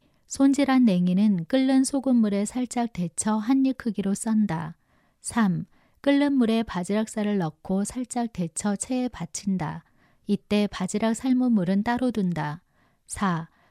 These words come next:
솥에 쌀을 넣고 바지락 삶은 물로 밥물을 잡는다. 오. 밥이 끓기 시작하면 냉이, 바지락살, 청주를 넣고 뚜껑을 덮는다. 육.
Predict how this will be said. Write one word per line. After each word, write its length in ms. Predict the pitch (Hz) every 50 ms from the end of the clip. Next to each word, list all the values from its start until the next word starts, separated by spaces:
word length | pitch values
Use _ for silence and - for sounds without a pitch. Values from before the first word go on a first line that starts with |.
| _ -
솥에 420 | - - 269 262 - - 269 262
쌀을 340 | 247 - 277 269 269 269 262
넣고 480 | 240 196 170 - - - - 202 214 220
바지락 480 | - - 175 180 - 180 180 190 190
삶은 400 | - - 247 240 240 233 233 240
물로 360 | 226 214 185 170 165 170 180 185
밥물을 440 | - - 165 170 170 185 202 208 214
잡는다. 640 | - 202 190 185 180 175 175 170 156 147 156 165 - _ _ _ _ _ _ _ _ _ -
오. 340 | 190 185 185 170 160 151 156 _ _ _ _ _ -
밥이 300 | - 190 180 175 196 196
끓기 360 | - 240 240 233 - - 240
시작하면 760 | - - 226 214 214 - - 185 170 170 180 190 202 185 151 - _ _ _ _ _ -
냉이, 520 | 185 190 190 185 185 196 208 226 233 240
바지락살, 800 | - - - 170 - 185 175 175 165 - - - - 202 208 220
청주를 520 | 220 - 262 254 262 247 - 247 247 240 233
넣고 400 | 196 151 151 _ - - 196 202
뚜껑을 520 | - - 254 - - 269 254 247 240 240
덮는다. 720 | 233 - 170 160 160 175 180 180 170 156 143 143 156 165 _ _ _ _ _ _ _ _ _ _ -
육. 340 | 185 190 185 165 151 156